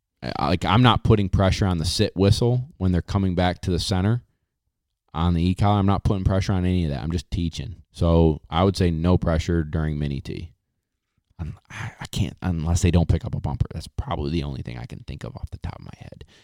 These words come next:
If they spin the wrong way, if they go to the wrong pile, no here. So no here would be pressure. That would be, like, verbal pressure. That would be, like, perceived pressure. They know they're in trouble.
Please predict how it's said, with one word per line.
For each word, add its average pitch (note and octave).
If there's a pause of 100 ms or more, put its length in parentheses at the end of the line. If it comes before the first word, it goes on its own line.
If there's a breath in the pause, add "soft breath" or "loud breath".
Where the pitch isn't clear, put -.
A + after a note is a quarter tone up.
(260 soft breath)
If A#2 (360)
they G2
spin -
the A2+
wrong G#2+
way, A#2
if B1+
they D2+
go F#2
to F#2+
the G2
wrong G2
pile, G2
no F2
here. G#2+ (720)
So F2+
no F2
here G2+
would E2+
be E2+
pressure. F2+
That F2
would F2
be, D#2+
like, D2+
verbal E2+
pressure. E2+
That E2
would D#2+
be, E2
like, D2+
perceived F2
pressure. E2+
They E2
know E2
they're E2
in D#2+
trouble. F2